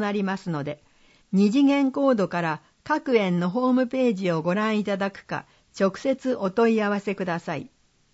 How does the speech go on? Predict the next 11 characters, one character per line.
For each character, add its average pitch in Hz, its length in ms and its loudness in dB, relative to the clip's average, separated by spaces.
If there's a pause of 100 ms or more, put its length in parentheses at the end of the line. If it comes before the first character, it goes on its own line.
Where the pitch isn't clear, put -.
(600)
私 - 180 -4
立 269 300 0
幼 269 220 2
稚 262 240 -2
園 214 300 0
等 190 280 0
各 269 400 0
園 175 240 0
の 165 100 -2
詳 170 300 -2
細。 160 320 -8